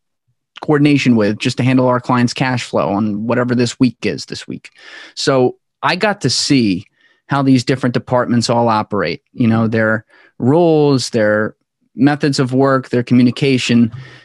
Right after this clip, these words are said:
And I found myself running into, over and over again,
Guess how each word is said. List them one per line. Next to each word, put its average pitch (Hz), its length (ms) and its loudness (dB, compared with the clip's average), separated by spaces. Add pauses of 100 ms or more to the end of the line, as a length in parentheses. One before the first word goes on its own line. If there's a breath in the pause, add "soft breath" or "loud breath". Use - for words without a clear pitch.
(160 loud breath)
And 127 460 2 (320)
I 117 80 -2
found 175 420 0
myself 135 640 0
running 135 460 2
into, 120 640 2
over 147 340 2
and 131 80 2
over 123 320 0
again, 113 480 0